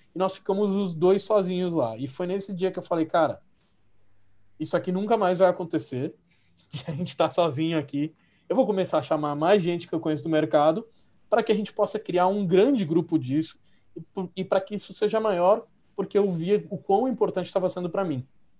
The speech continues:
E dito e feito, foram, acho que a minha trajetória com o Boot E-Commerce foram dois anos e pouco, eh, criando esse projeto, né, do zero. Então, o nome, ele virou um pequeno negócio,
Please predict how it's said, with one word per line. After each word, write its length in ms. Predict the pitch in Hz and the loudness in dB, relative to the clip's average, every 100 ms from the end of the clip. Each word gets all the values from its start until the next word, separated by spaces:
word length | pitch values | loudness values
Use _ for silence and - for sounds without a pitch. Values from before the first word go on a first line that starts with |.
| _ _ _ _ | _ _ _ _
E 60 | 151 | -6
dito 240 | 160 180 | -6 -4
e 20 | 202 | -6
feito, 380 | - 156 131 | 0 0 0
foram, 640 | - - 143 143 135 120 - _ _ 117 113 104 - | -8 -6 -4 -4 -6 -8 -12 _ _ -20 -20 -20 -8
acho 240 | 131 123 | -6 -6
que 140 | - 139 | 0 2
a 220 | 135 135 | 2 -4
minha 180 | 135 135 | -8 -2
trajetória 540 | 143 139 139 147 151 | 0 0 0 0 0
com 80 | 151 | -2
o 40 | |
Boot 160 | 147 151 | -4 -4
E-Commerce 420 | 139 143 139 131 | -2 -4 -4 -8
foram 260 | - 143 139 | -6 -4 -2
dois 280 | 143 147 139 | -2 0 -2
anos 240 | 160 147 | -2 -2
e 60 | 143 | -4
pouco, 440 | 147 175 - - _ _ _ _ _ | -2 -2 -4 -16 _ _ _ _ _
eh, 360 | 147 143 143 131 | 4 6 4 0
criando 440 | - 151 143 180 196 | 0 4 4 4 2
esse 140 | - | 0
projeto, 680 | - 151 131 131 156 - - _ - | 0 0 0 0 -2 -4 -14 _ -8
né, 300 | 131 139 131 | -4 -4 -4
do 180 | 135 135 | -4 -2
zero. 500 | 127 131 139 190 - _ - _ _ _ _ - | 0 0 2 0 -4 _ -20 _ _ _ _ -20
Então, 280 | - 127 113 - | -10 -10 -10 -12
o 100 | 127 | -8
nome, 680 | 127 156 175 160 160 160 - _ _ | 0 2 2 2 0 0 -6 _ _
ele 120 | 147 | -2
virou 280 | 139 151 185 | 2 2 2
um 80 | 196 | 0
pequeno 380 | - 131 160 151 | -4 0 2 2
negócio, 600 | 135 127 131 156 - | -2 -2 -2 -2 -8